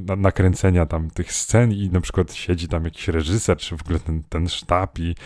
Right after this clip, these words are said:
i wszyscy mówią tak, hmm, no niezłe, niezłe, ja bym tutaj tylko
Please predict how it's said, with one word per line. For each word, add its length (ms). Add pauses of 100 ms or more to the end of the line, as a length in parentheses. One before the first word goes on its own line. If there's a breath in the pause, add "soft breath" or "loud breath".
(200 loud breath)
i 80
wszyscy 240
mówią 200
tak, 220
hmm, 220 (720)
no 100
niezłe, 380
niezłe, 540 (120)
ja 120
bym 180
tutaj 280
tylko 380